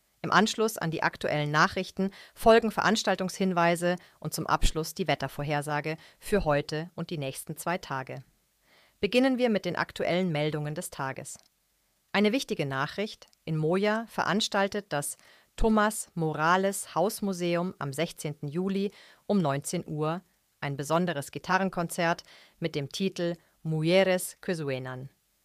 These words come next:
Ein kulturelles Erlebnis, das Sie sich vormerken sollten.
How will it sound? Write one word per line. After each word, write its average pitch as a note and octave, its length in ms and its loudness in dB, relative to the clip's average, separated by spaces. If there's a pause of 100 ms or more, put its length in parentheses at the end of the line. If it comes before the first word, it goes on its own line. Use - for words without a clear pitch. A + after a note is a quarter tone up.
(220)
Ein F#3+ 120 2
kulturelles F#3 540 4
Erlebnis, E3+ 640 0 (300)
das F#3 180 0
Sie A3+ 80 0
sich A3 240 -2
vormerken C#3 540 0
sollten. C3 500 -6